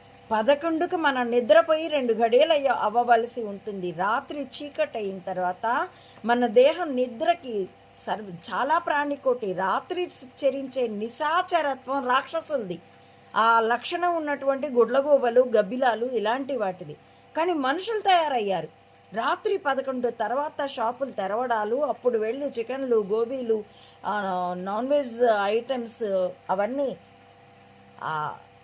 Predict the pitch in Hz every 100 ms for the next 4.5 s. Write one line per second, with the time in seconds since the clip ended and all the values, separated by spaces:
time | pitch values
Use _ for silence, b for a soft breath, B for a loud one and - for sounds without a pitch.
0 | - 143 240 269 294 330 370 247 170 -
1 | - - - - - 285 466 494 262 302
2 | 339 453 294 285 320 381 349 311 330 -
3 | 330 349 415 453 440 427 - 403 330 311
4 | - 269 226 208